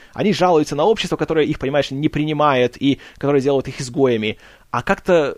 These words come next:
пойти на какой-то компромисс, что-то сделать лучше с этим обществом, они не делают.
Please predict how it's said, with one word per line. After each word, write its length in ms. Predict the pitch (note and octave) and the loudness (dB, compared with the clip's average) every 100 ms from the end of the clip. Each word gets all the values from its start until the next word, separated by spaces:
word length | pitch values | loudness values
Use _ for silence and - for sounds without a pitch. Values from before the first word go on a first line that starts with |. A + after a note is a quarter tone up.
| - | -6
пойти 180 | D#3+ F#3+ | -6 -6
на 60 | |
какой-то 200 | F#3+ F#3 | -2 -2
компромисс, 420 | F#3 G3 G3+ A#3+ - | 0 0 0 -2 -4
что-то 180 | E3+ | -4
сделать 300 | E3 E3+ F#3 | -2 0 0
лучше 240 | F#3+ B3+ E3 | -2 -4 -4
с 100 | - | -6
этим 140 | C#3+ | -6
обществом, 480 | A#2+ - - D#2 - - - | -6 -6 -10 -12 -12 -18 -4
они 240 | E3+ C4+ | 0 0
не 140 | C#4+ | 0
делают. 500 | F3 D#2 G1+ G1+ - | -2 -6 -8 -14 -18